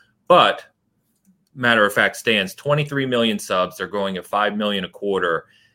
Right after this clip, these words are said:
And that's before, as we've already discussed on the show many times, right? That's before they've even gotten to their big first party releases, right? And it's before any, what we would call kind of major triple A deals, right? Like, I think Outriders and M L B are, they're big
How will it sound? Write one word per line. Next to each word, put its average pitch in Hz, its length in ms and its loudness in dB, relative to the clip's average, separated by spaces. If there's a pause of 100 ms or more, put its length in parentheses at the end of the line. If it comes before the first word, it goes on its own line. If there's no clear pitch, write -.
(200)
And 107 180 2
that's 190 300 4
before, 123 560 4
as 95 160 2
we've 110 160 -2
already 104 400 0
discussed 104 400 -2
on 98 60 -6
the 92 60 -4
show 98 160 -2
many 98 240 -2
times, 85 280 -8
right? 87 160 -8
That's 139 240 2
before 110 580 2
they've 113 240 2
even 107 240 0
gotten 95 300 0
to 104 100 -6
their 87 160 -4
big 98 260 -4
first 120 300 0
party 139 220 4
releases, 143 580 0
right? 147 280 2 (440)
And 131 180 4
it's 151 140 0
before 139 440 4
any, 120 260 2
what 113 280 0
we 117 120 0
would 104 180 -4
call 104 380 2
kind 104 220 -4
of 95 100 -2
major 98 600 -2
triple 92 400 -6
A 85 100 -4
deals, 78 440 -16
right? 95 240 0
Like, 107 160 0
I 113 60 4
think 147 220 0
Outriders 113 580 4
and 98 100 0
M 95 120 2
L 92 120 0
B 95 220 0
are, 87 300 2 (340)
they're 143 220 2
big 131 360 2